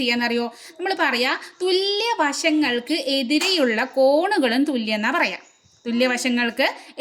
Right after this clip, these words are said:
എതിരെയുള്ള കോണുകൾ തുല്യം. അപ്പൊ നോക്ക്, ഒ ബിയും ഒ ഡിയും ഈക്വൽ അല്ലേ, തുല്യല്ലേ? രണ്ട് ത്രികോണത്തിലും ഒ ബി ഉണ്ട്, ഒ ഡി ഉണ്ട്. അപ്പോ ഈ ഒ ബിന്റെ എതിർ കോണ്,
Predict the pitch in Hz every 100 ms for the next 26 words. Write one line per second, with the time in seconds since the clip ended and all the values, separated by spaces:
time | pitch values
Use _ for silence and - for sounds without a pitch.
0 | 339 320 381 262 226 302 427 330 240 208
1 | 247 311 208 - - - 381 403 370 311
2 | 311 294 302 - 302 330 339 359 403 403
3 | 294 262 330 - 254 240 262 247 202 170
4 | - - 262 247 330 349 311 294 294 269
5 | 269 359 311 285 302 - - 226 240 262
6 | 381 349 294 311 294 269 320 247 233 240
7 | 226 339 269 403 359 285 240 180 - -
8 | - 277 294 330 302 277 370 339 269 294
9 | 349 415 427 302 247 277 247 233 226 302
10 | - - 247 226 202